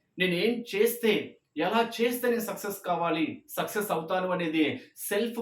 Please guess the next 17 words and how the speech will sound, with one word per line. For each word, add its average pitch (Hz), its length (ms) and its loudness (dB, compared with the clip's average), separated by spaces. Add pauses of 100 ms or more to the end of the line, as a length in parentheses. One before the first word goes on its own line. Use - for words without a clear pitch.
(120)
మోటివేట్ 180 360 -4
అయ్యావు 160 360 0
అనుకో, 156 260 4 (400)
హండ్రెడ్ 170 340 4
పర్సెంట్ 170 380 0
విజయం 160 320 0
అయితే 160 220 6 (280)
నీదే. 143 240 2 (140)
ఎవరో 269 220 4 (140)
చెప్తే - 320 2
జాబ్ 190 220 4
రావడం 185 320 4
కాదు, 143 220 4 (500)
ఎవరో 233 200 6 (140)
చెప్తే 233 260 6
వినడం 190 320 0
కాదు, 156 220 2